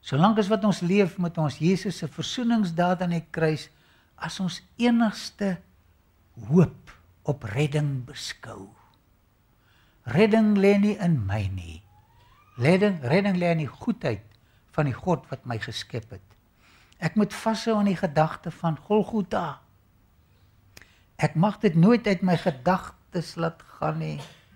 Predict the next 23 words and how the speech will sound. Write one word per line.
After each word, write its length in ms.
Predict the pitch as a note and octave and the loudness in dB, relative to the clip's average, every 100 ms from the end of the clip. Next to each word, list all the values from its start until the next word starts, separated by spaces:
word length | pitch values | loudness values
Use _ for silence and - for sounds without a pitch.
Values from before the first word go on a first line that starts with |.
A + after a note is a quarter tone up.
| _ _ _ _ _ _ _ _ | _ _ _ _ _ _ _ _
As 200 | - D#3 - | -2 -2 4
Golgotha 580 | A#3 A#3 A3 F#3+ G#3 F#3 A#2+ | 4 4 0 4 6 6 6
wyk, 440 | D3+ C#3+ - - - _ _ _ _ _ _ _ _ _ _ - | 4 4 2 -8 -10 _ _ _ _ _ _ _ _ _ _ -6
is 120 | C3+ G#3+ | -4 0
ek 280 | D3 D3 C#3 | 0 0 -6
in 100 | D3 | -6
ellende. 640 | B2+ G#2+ G#2 G2+ F#2+ F#2+ _ _ _ _ _ _ _ _ _ _ _ - _ _ _ | -6 -6 -8 -10 -12 -14 _ _ _ _ _ _ _ _ _ _ _ -20 _ _ _
Kom 180 | G3+ A3 | 0 2
ons 120 | G#3 | 2
lees 380 | E3 F3+ G3 - | 2 2 2 0
'n 80 | E3+ F#3 | -4 2
ooggetuie 600 | G#3+ - F3 - F#3 F3+ | 0 0 -2 2 4 4
se 140 | - | 0
verslag 460 | D3 - - G3+ - | -8 -8 -2 -2 -2
van 140 | G3 F3 | -2 -2
die 100 | E3 | -2
volgende 480 | - G#3 G3+ G3+ | 0 0 2 -2
gebeurtenis 600 | F#3 D#3+ D#3+ F3+ F3+ E3 | -2 -4 -2 -2 -2 -6
op 140 | D#3 - | -6 -2
Golgotha. 500 | G#3 G3 G#3 B3+ C4+ _ _ _ - - _ - | -2 -2 -6 -8 -8 _ _ _ -20 -20 _ -2
Johannes 400 | D3+ E3 F#3 E3 | 4 6 4 2
negentien 480 | E3+ F#3 G#3 F#3 F3 | 2 2 2 2 0
eenendertig. 600 | F#3 G3+ F#3+ F#3+ G3+ A3+ | 2 4 4 4 2 -2